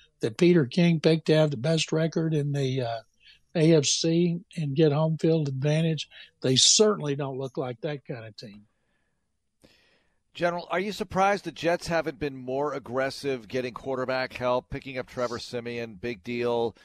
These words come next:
Speaker 2: Are you a little surprised about that, considering the lack of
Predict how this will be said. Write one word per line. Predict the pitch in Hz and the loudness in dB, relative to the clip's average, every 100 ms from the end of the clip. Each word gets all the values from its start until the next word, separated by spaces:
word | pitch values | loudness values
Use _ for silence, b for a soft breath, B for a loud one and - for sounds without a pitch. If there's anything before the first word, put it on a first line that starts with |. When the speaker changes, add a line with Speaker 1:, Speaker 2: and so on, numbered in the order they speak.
| b b b b 120 | b b b b -6
Speaker 2:
Are | |
you | 131 147 | -4 -2
a | 135 | -2
little | 131 151 170 | -2 -4 -4
surprised | - 160 - 147 151 156 - | -10 -12 -6 0 0 0 -2
about | 147 151 147 | -2 0 -2
that, | 151 147 - | -2 -2 -4
considering | 123 98 - 139 139 139 139 131 | -10 -10 -4 -4 -2 -4 -8 -8
the | 110 | -8
lack | 107 107 120 131 135 - | -6 -4 -4 -4 -6 -10
of | - 117 110 | -4 -2 -2